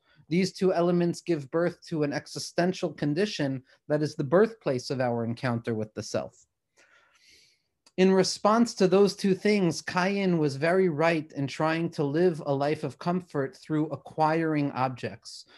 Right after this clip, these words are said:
through a sense of consuming, consumption, owning what I can in this present moment, anchoring myself down in that which I conceive as permanence. Hevel, on the other hand, says, "No,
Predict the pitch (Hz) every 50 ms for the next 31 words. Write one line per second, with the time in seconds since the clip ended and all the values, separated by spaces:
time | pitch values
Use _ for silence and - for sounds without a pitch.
0 | _ _ _ - 151 156 147 151 - 175 165 170 170 - 175 - 151 139 127 123
1 | 120 120 - _ _ _ _ _ - - 151 147 135 - - - 180 180 180 175
2 | 147 123 104 90 92 - _ _ _ _ _ - - 165 151 147 151 - - 175
3 | 175 170 - - - 127 98 - 101 - _ _ _ _ _ _ - 156 170 180
4 | 190 190 185 180 170 165 170 160 160 151 151 151 - 165 156 156 160 156 151 143
5 | 147 156 160 156 - - 170 151 143 - 156 147 120 143 143 143 139 131 127 120
6 | 120 - - 160 180 190 190 - 185 175 170 165 160 151 147 147 - 165 156 139
7 | - - - 156 156 151 147 139 135 123 - - - 123 - 139 143 147 156 165
8 | 160 - 160 160 160 - - 147 143 143 - 147 143 135 - - - 180 170 160
9 | 143 147 - 139 139 127 120 - - - _ _ _ _ _ - - 170 156 151
10 | 143 120 104 87 85 - - - - - - - _ _ _ _ _ _ _ _
11 | _ _ _ _ _ _ _ _ _ - 170 208 214 196 233 208 185 185 170 165
12 | 160 156 156 151 147 151 143 131 147 147 147 147 147 147 - - 160 151 147 139
13 | 127 139 156 175 214 220 135 104 -